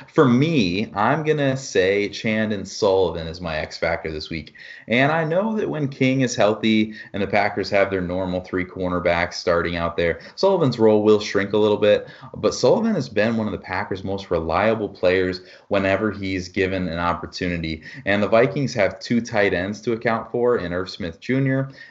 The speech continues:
and Kyle Rudolph. So I think there may be reason to get a guy like Sullivan on the field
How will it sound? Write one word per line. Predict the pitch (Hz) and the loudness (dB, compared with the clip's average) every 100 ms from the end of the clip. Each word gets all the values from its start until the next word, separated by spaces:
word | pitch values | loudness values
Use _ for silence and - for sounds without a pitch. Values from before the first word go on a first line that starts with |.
| - | -6
and | 90 82 | -4 -2
Kyle | 95 85 80 | 0 2 2
Rudolph. | 82 113 117 113 107 - - - | 0 2 4 2 0 -6 -18 -2
So | 143 | 2
I | 214 | 2
think | - 131 | 2 0
there | 170 | 0
may | 143 135 | 2 2
be | 123 117 107 | 2 2 2
reason | 90 101 113 98 85 80 | 0 0 0 0 -4 -4
to | 87 | -2
get | 92 98 | 2 2
a | |
guy | 92 95 92 | 2 0 2
like | 85 85 | 0 -2
Sullivan | - 143 135 101 92 | -2 0 2 2 0
on | 87 82 | -2 -4
the | 85 | -6
field | - 98 90 90 | 0 2 2 -2